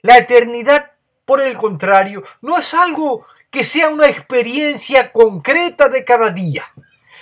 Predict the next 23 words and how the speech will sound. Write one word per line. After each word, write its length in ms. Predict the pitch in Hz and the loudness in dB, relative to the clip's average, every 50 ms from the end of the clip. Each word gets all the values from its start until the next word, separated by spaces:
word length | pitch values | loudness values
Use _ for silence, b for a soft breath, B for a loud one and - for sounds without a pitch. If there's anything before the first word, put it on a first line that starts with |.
| b b b | b b b
La 120 | - 262 | 0 0
importancia 800 | 285 277 247 190 226 220 220 - - 294 320 339 320 254 - 277 240 | 0 0 -2 -4 -2 -2 -2 0 2 2 2 2 0 -4 -6 -6 -4
de 140 | 220 262 262 | -4 -6 -6
esta 220 | - - 240 208 | -4 -2 -2 -2
fiesta 460 | - - 269 302 311 - - 285 269 | -2 -4 -4 -2 -2 0 2 4 4
radica 920 | 254 240 226 208 196 190 196 285 311 349 - - 277 277 247 - 165 143 - | 4 4 2 2 2 2 0 -2 -8 -8 -4 0 2 2 2 0 -4 -8 -2
en 220 | - 254 262 247 | 0 0 2 4
el 140 | 240 233 262 | 2 2 2
hecho 380 | 359 381 - - - 160 - B B B B | 0 -4 -4 -6 -6 -8 -8 B B B B
de 240 | B 202 269 269 - | B -6 -6 -6 -6
que 160 | - 247 247 | -4 -4 -2
nos 220 | 233 233 196 143 - | 0 0 0 -2 -4
pone 400 | _ - 220 226 226 220 220 220 | _ 0 2 2 4 2 0 -2
en 140 | 214 208 170 | -4 -6 -8
contacto 720 | - 190 170 143 143 170 175 196 180 160 - 196 180 B B B B | -10 -10 -8 -8 -6 -6 -6 -6 -6 -8 -8 -10 -10 B B B B
con 320 | - 208 214 190 175 175 | -6 -6 -4 -4 -4 0
nuestra 480 | 190 220 233 - - - 202 170 143 - | 2 4 4 4 2 -2 -2 -2 0 2
parte 480 | - 196 202 180 - - 214 202 - - | 2 2 2 2 -2 -4 -6 -6 -6 -6
inmortal 880 | - 285 320 320 302 294 311 285 285 - - 233 226 233 233 233 226 _ _ _ _ | -4 -4 -4 -2 -2 0 0 0 0 2 4 4 6 6 4 2 0 _ _ _ _
y 140 | - 220 175 | -12 -8 -2
también 540 | - 196 180 170 156 147 160 175 175 170 151 B B B | 0 0 0 0 -4 -8 -8 -6 -8 -8 -10 B B B
nuestra 560 | 175 180 190 190 147 - 175 165 151 - _ | -10 -6 -4 -4 -4 -4 -4 -4 -4 -6 _
parte 680 | _ - - 156 143 139 135 - - 160 151 143 b | _ -4 -2 -2 -2 -2 -4 -8 -8 -8 -8 -8 b